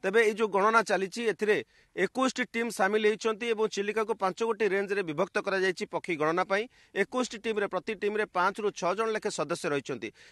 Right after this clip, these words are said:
ଏକୋଇଶଟି ଟିମ୍ରୁ ଗୋଟିଏ ଟିମ୍ ଏଠି ପ-, ଜଳ ପ-, ସ୍ଥଳ ପଥରେ ବିଭିନ୍ନ ଅଞ୍ଚଳ ବୁଲିକିରି ପକ୍ଷୀ ଗଣନା କରୁଛି ଏବଂ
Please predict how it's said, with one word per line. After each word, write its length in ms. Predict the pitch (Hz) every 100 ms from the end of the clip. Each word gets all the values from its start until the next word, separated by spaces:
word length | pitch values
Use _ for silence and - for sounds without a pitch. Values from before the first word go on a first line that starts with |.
| - -
ଏକୋଇଶଟି 340 | 170 254 254 233
ଟିମ୍ରୁ 220 | 247 240
ଗୋଟିଏ 340 | 214 180 - 233
ଟିମ୍ 180 | - 240 240 -
ଏଠି 220 | 175 147 202
ପ-, 240 | 185 175 165
ଜଳ 140 | 165 202
ପ-, 160 | 190 202
ସ୍ଥଳ 280 | 165 - 202 226
ପଥରେ 240 | 233 220 120 - -
ବିଭିନ୍ନ 280 | 156 214 233
ଅଞ୍ଚଳ 240 | 214 220 220
ବୁଲିକିରି 360 | 190 208 180 214
ପକ୍ଷୀ 240 | 190 - 202
ଗଣନା 300 | 175 185 196
କରୁଛି 300 | 202 208 233
ଏବଂ 200 | 226 214